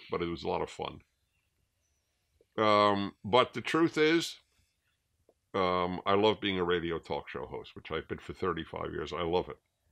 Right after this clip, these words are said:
I love it every day. And I never lose sight of the, the,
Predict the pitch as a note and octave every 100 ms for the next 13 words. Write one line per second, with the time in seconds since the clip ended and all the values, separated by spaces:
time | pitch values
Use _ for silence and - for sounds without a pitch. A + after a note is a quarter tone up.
0 | - D#2+ D#2+ D#2+ E2 D#2+ G#2 F2+ D#2+ B1
1 | - _ _ - _ _ _ _ _ _
2 | _ _ _ - _ _ _ _ G2+ F#2
3 | F2+ G2 A2+ C#3 C3+ B2 - A2+ F#2+ F2
4 | - _ _ - _ _ - F2+ F2 -
5 | D#2 F2+ E2+ - D#2 D2+ D2+